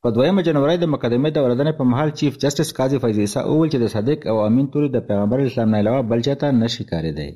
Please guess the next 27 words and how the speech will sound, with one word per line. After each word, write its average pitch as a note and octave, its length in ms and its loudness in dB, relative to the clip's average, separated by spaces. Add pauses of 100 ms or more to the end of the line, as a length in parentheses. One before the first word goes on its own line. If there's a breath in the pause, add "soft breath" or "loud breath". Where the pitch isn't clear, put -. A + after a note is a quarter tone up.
(360)
د C3 160 0
دا D3+ 80 4 (100)
هم F3+ 160 0
وویل D#3+ 380 2
چې B2+ 160 0
دا C#3 160 2
ماده C#3 220 2 (100)
په B2+ 60 -2 (120)
آئین C#3+ 220 2
کې C#3+ 140 0
یو A#2+ 140 2
پوځي A2 280 0 (160)
امیر C#3 280 2
جنرال B2+ 280 2
ضیاء G#2+ 120 2
الحق C#3+ 240 -2
شامله F2 360 0
کړې E2+ 200 -2
وه D#2 100 -6 (140)
چې - 140 -20
په F#2+ 140 -6
خپله C3 320 -2
صادق A2 340 -2
او F2 140 0
امین F2+ 320 2
نه D#2 100 -4
و. C#2+ 100 -10